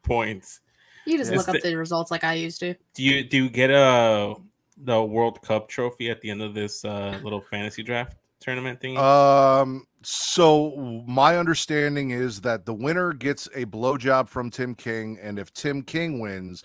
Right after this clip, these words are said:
Speaker 3: he gets a blowjob from the other nine guys. That's, I'm pretty sure, what we all signed up for. So, is that right, Tim? Is that what we get when we win?
Speaker 2: I mean, that, that sounds probably right.
Speaker 3: I think that's right. Um,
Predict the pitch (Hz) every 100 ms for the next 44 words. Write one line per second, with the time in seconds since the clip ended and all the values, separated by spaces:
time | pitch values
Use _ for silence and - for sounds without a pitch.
0 | - - _ 135 139 131 110 123 120 117
1 | 113 113 113 107 101 95 95 87 80 62
2 | - - 101 - - 101 95 113 - 110
3 | 101 101 95 95 95 87 - - _ -
4 | - - - - _ _ - - - -
5 | - - 127 131 123 131 143 139 120 113
6 | 117 - _ _ _ 123 120 113 120 120
7 | 120 127 127 - _ _ _ _ - 202
8 | 190 202 196 - 185 185 - - - -
9 | - - _ _ - - - - - -
10 | - - _ _ _ _ 101 104 92 85
11 | - - _ _ _ _ _ _ _ _
12 | 120 123 127 123 117 120